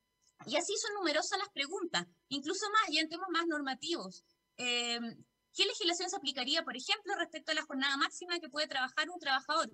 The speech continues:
o respecto al ingreso mínimo mensual que tiene que recibir, incluso de, respecto de las vacaciones? ¿La legislación del país en que se encuentra o la legislación del país en que se encuentra su empleador?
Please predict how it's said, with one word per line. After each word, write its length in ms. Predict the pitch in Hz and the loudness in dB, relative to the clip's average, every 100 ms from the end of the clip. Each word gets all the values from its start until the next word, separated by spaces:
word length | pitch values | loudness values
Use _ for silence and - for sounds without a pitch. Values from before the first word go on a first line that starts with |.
| - | -4
o 100 | 453 | -2
respecto 420 | 427 - 349 - | -2 -2 -4 -2
al 80 | 320 | -2
ingreso 300 | 294 339 339 | -2 -2 0
mínimo 320 | 320 339 311 | 0 2 0
mensual 520 | 240 226 - 339 381 | -2 -6 0 2 2
que 100 | - | -2
tiene 260 | 294 294 302 | -2 0 0
que 120 | 285 | -2
recibir, 420 | 269 - 311 359 - _ - | -4 -2 2 2 0 _ -10
incluso 340 | 302 440 440 466 381 | -2 -2 0 0 0
de, 120 | 262 - | -2 -2
respecto 340 | 330 370 349 | -2 -2 2
de 80 | 330 | 2
las 100 | 302 | 2
vacaciones? 720 | 269 277 277 453 254 196 - _ _ _ | -2 -2 -2 0 0 -4 -12 _ _ _
¿La 120 | 277 | 0
legislación 460 | 311 320 269 277 320 | 0 0 -2 -2 -2
del 140 | 311 | -2
país 240 | - 269 330 | 0 2 2
en 100 | 302 | -2
que 60 | |
se 80 | 262 | -6
encuentra 440 | 214 294 370 466 311 | -2 -2 -2 -2 -2
o 40 | |
la 100 | 302 | 0
legislación 520 | 294 - 269 277 294 | -2 -4 -6 -4 -2
del 140 | 302 320 | -2 -2
país 260 | 254 277 | -2 -2
en 200 | 339 294 - | -2 -4 2
que 180 | 311 | 2
se 120 | - 262 | 2 -6
encuentra 440 | 277 294 320 320 | -2 -2 2 0
su 280 | - - - | -2 -10 -6
empleador? 640 | 233 - 226 196 190 214 | -6 -4 2 4 4 0